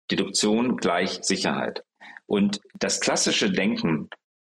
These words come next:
mit dem wir als Menschen arbeiten, ist das analogische Denken, sonst könnten wir gar nicht arbeiten. Sätze empfehlen, Daniel Kahnemann, schnelles Denken, langsames Denken, der berühmte Nobelpreisträger, unser Reptilienhirn versus unser Großhirn.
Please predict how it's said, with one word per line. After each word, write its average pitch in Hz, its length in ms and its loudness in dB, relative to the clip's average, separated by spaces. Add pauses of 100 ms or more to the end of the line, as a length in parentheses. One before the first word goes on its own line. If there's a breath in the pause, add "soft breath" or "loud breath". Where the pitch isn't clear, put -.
(160)
mit 90 180 -2
dem 95 180 4
wir 101 140 2
als - 180 0
Menschen 95 320 2
arbeiten, 95 560 0
ist - 160 -2
das 95 120 0
analogische 104 520 2
Denken, 85 220 2
sonst 90 180 0
könnten 104 160 2
wir 90 80 2
gar 87 120 0
nicht 85 180 -2
arbeiten. 107 400 2
Sätze 98 300 0
empfehlen, 104 460 2
Daniel 90 360 2
Kahnemann, 110 580 2 (380 loud breath)
schnelles 101 380 2
Denken, 87 260 -2
langsames 113 500 2
Denken, 98 260 2
der 82 80 0
berühmte 85 340 0
Nobelpreisträger, 95 1040 0 (180 loud breath)
unser 85 240 0
Reptilienhirn 98 840 2
versus 82 320 0
unser 87 220 0
Großhirn. 123 600 2